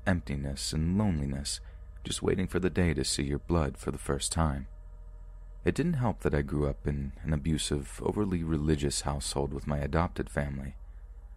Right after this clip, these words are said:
So, at twenty-one, I found them. Finally. I got the paperwork from the Kenton County Courthouse.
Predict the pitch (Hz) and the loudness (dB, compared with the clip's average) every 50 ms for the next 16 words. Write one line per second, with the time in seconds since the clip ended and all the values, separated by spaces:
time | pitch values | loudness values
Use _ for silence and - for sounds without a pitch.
0 | - - - - - - - - - - - - 85 78 73 71 69 - - - | -16 -14 -14 -16 -16 -14 -16 -16 -6 -2 4 6 6 6 6 2 -2 -2 -4 -6
1 | - - - - - - - - - - - - 127 147 147 120 92 87 82 76 | -6 -6 -6 -6 -6 -6 -2 -2 -2 -2 0 0 2 2 4 4 4 6 6 4
2 | 71 71 71 67 - 69 69 76 - - 95 92 85 76 71 67 - 76 - - | 4 2 -2 -2 -2 -2 -2 -2 4 4 6 6 6 4 2 -2 -4 -4 -6 -6
3 | - - - - - - - - - - - 85 85 82 76 69 71 71 71 - | -6 -6 -8 -8 -6 -8 -8 -8 -8 0 4 4 4 6 4 2 0 -2 -4 -4
4 | - - - - - - - - - - - - - - - - 98 92 104 101 | -4 -6 -4 -6 -6 -6 -6 -6 -6 -6 -6 -6 -6 -6 2 4 6 8 8 8
5 | 98 - 101 - 101 95 - - 92 85 78 76 80 80 - - - 78 76 73 | 8 6 6 8 8 6 8 6 4 4 6 6 6 6 4 2 2 2 4 4
6 | 76 76 73 - - 82 69 - 76 73 - - 85 73 71 73 73 - - 95 | 4 2 0 2 2 2 2 2 0 -2 0 2 2 2 2 2 0 0 4 4
7 | 92 87 - 82 76 71 69 - - - - | 4 4 4 0 0 0 0 -2 -4 -6 -8